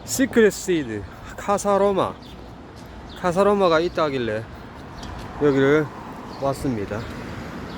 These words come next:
그래서 한번 보고 가보도록 하겠습니다.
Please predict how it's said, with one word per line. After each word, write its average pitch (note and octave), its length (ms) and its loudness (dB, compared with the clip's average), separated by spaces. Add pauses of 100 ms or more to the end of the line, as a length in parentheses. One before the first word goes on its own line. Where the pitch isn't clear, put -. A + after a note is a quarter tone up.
(720)
그래서 B2 480 2 (1500)
한번 B2+ 220 4
보고 C3+ 500 4 (1080)
가보도록 A#2 480 0
하겠습니다. A2+ 560 -4